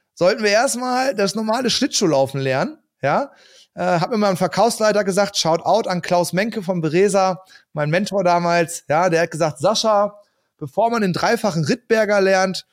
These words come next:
sollte man erstmal geradeaus Schlittschuh fahren können.“ Und das habe ich mir immer gemerkt. Und das heißt, wenn wir erstmal Name, Telefonnummer, E-Mail-Adresse, Geburtsdatum haben, nur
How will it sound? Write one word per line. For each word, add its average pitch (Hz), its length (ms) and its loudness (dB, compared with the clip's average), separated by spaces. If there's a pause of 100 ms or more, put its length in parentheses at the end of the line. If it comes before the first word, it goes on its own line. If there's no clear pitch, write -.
(120)
sollte 196 300 0
man 180 140 0
erstmal 170 320 -2
geradeaus 151 380 0
Schlittschuh 147 320 -2
fahren 104 280 -8
können.“ - 240 -14 (560)
Und 143 120 -4
das 190 120 2
habe 240 120 2
ich 190 80 0
mir 220 100 2
immer 202 160 0
gemerkt. 160 600 0 (440)
Und 170 100 -2
das 180 180 2
heißt, 202 300 2
wenn 196 140 0
wir 196 100 2
erstmal 220 680 0 (120)
Name, 294 720 -2 (480)
Telefonnummer, 302 1000 0 (400)
E-Mail-Adresse, 285 1160 -2 (300)
Geburtsdatum 147 1040 0
haben, 110 320 -8 (260)
nur 370 280 0